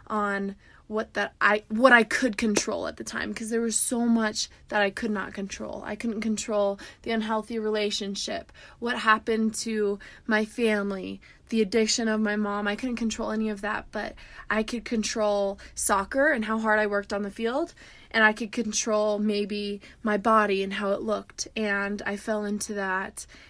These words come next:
and I think it was super unhealthy for a long time. But I think once I started l-, really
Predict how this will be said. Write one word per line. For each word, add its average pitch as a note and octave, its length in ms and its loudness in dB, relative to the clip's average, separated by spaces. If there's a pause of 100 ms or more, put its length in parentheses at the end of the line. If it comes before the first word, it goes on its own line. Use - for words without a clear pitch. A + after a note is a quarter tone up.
and G#3+ 160 -2
I G3+ 80 -2
think G#3+ 220 -2
it A3 60 -2
was G#3+ 140 -4
super G#3+ 340 -4
unhealthy G#3 520 -8
for A3+ 160 -12
a G#3+ 60 -6
long G#3+ 260 -8
time. G#3+ 460 -4
But G3 340 -2 (720)
I A3 80 0
think B3 260 4
once A#3 240 4
I A#3 120 4
started A3 500 2 (560)
l-, A#3 200 -2
really B3+ 540 4